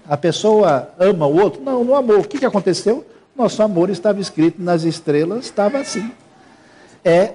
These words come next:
a coisa determinista fechada. A outra ideia, mais complicada, envolve uma coisa que muita gente tem na cabeça, até porque a nossa cultura brasileira é exageradamente mística, né? Pra baixo todo santo ajuda.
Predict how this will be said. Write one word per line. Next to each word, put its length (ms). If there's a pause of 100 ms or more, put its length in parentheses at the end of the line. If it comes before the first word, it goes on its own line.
a 80
coisa 500
determinista 880
fechada. 680 (1400)
A 120
outra 300
ideia, 520 (340)
mais 300
complicada, 760 (260)
envolve 800 (220)
uma 160
coisa 360
que 160
muita 280
gente 200
tem 140
na 80
cabeça, 640 (420)
até 200
porque 200
a 60
nossa 240
cultura 420
brasileira 680
é 300
exageradamente 2250
mística, 840
né? 180
Pra 220
baixo 360
todo 320
santo 380
ajuda. 480